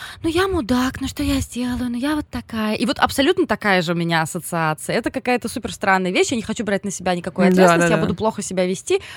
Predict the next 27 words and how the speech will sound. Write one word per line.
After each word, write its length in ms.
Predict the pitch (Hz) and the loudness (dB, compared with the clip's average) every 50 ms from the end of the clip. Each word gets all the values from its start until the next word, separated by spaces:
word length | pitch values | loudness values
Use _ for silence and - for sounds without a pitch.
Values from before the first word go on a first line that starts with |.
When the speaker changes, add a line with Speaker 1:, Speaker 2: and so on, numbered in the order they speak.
| - - | -10 -6
Speaker 1:
потому 300 | 202 196 202 214 269 311 | -4 -2 0 0 0 -2
что 160 | - - 254 | -2 -2 -2
мне, 320 | 220 196 202 214 233 247 - - - - - - - - | 0 0 2 2 2 0 0 -4 -14 -20 -20 -14 -4 0
э, 280 | 175 170 160 156 151 147 - | 2 4 4 4 2 0 2
пофиг, 320 | - 240 247 - 190 - - | 4 4 4 4 0 -6 -8
в 40 | - | -4
принципе, 640 | - 185 185 - - 170 - 165 151 151 147 147 - | -2 -2 -2 -2 -4 -6 -2 0 2 2 2 0 0
плюс-минус 480 | - 180 165 - 196 185 190 175 - | 0 -2 0 0 0 0 0 -2 -2
на 120 | - 170 156 | -4 -4 -4
всё. 260 | - - - 131 - - - - - - - - - - - - - - - - _ _ _ _ _ - | -4 -6 -8 -8 -8 -10 -14 -16 -16 -14 -14 -16 -16 -16 -18 -18 -20 -20 -20 -20 _ _ _ _ _ -6
<laughs> 320 | - - - - - - | 0 2 2 4 4 2
Окей, 240 | 247 - - 185 151 | 0 2 2 4 4
ладно, 260 | 165 185 165 139 180 | 4 4 2 2 2
давай 200 | 175 208 247 277 | 4 4 6 6
немножко 400 | 233 220 190 226 233 233 - 170 | 6 6 6 6 4 4 2 2
я 120 | 165 180 170 | 0 2 2
прям 240 | - 202 196 175 - - - - - - - - | 4 2 2 0 -2 -10 -18 -20 -20 -18 -8 0
закончу 460 | 180 214 214 - 285 294 262 - - | 2 2 4 6 4 4 4 2 0
про 160 | - - 196 208 | 0 0 0 2
фильм, 500 | - - 294 320 330 370 359 339 339 415 | 2 4 6 8 8 8 6 6 2 2
<laughs> 20 | |
чтобы 200 | - - 262 240 | 2 2 4 4
вернуться 440 | 247 262 254 240 302 311 - - 254 | 4 4 4 4 4 2 2 0 -2
всё-таки 380 | 202 - 208 226 - - - 196 | -2 -2 -2 -2 -2 -4 -8 -12
к 40 | - - | -12 -10
фильму. 480 | - - 262 302 330 330 294 254 240 - - - - - - - - - - - | -6 -2 2 2 2 2 0 -2 -4 -8 -12 -16 -16 -14 -14 -14 -14 -14 -6 0
Э, 460 | 131 196 185 185 180 175 175 175 165 | 2 4 4 6 6 6 6 4 4